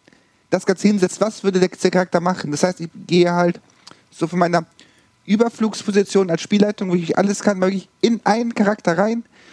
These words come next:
überlege, okay, ich spiele jetzt diesen Charakter und das, was die Gruppe mir vorgesetzt hat, wie reagiert dieser drauf? Deswegen habe ich auch zu jedem Charakter, der irgendwie wichtiger sein könnte.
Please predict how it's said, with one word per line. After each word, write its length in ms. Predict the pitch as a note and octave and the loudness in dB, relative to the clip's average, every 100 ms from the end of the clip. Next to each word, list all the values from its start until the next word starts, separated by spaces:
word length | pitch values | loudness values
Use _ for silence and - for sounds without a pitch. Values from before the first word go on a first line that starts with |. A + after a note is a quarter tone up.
| - - | -14 -2
überlege, 420 | E3+ F#3 G3+ F3+ | 2 2 2 0
okay, 280 | E3 A3+ B3+ - _ _ _ - | 0 0 0 -6 _ _ _ -2
ich 140 | G3 | 0
spiele 200 | - B3 | 2 2
jetzt 160 | B3 - | 2 -2
diesen 160 | F#3 | -2
Charakter 500 | G3+ F#3+ G#3+ - A3 G#3+ - - - | 0 0 -2 -2 -2 -4 -16 -18 -4
und 100 | F3+ | -2
das, 100 | G3 | 0
was 140 | G#3 | 0
die 80 | F#3 | -2
Gruppe 200 | F3+ F#3+ | 0 0
mir 80 | F3 | 0
vorgesetzt 580 | - G#3+ G#3+ G#3 - G#3 | 0 0 0 -2 -2 -4
hat, 180 | G3+ - _ _ - _ | -4 -6 _ _ -20 _
wie 140 | - G#3+ | 0 2
reagiert 340 | G#3+ F#3 G#3 | 2 2 -2
dieser 180 | F3 E3+ | 0 -2
drauf? 440 | D3 C#3+ D3+ - _ _ _ _ _ | 0 -2 -2 -10 _ _ _ _ _
Deswegen 420 | F#3+ F#3+ G3 G3 | -2 0 0 2
habe 140 | F#3+ G3 | 0 0
ich 60 | |
auch 80 | F#3+ | -2
zu 100 | - | 0
jedem 180 | F#3+ F3+ | 0 2
Charakter, 400 | E3+ F3+ - F3+ | 0 -2 -2 0
der 80 | F3 | 2
irgendwie 220 | E3+ D3+ | 2 0
wichtiger 320 | G#3 A#3 G#3+ | 0 0 0
sein 220 | G#3 G3 | 0 -2
könnte. 420 | - G3 G3 G#3 | -4 -6 -4 -6